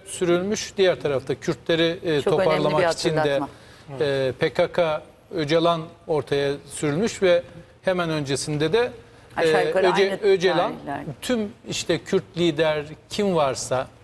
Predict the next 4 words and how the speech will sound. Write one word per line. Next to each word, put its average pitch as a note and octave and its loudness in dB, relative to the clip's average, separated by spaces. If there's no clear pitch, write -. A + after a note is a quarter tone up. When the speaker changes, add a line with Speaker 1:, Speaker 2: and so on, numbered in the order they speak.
Speaker 1:
bunları D3+ 2
ortadan E3 0
kaldırmış, F#3 0
kaldırtmış C#3+ -2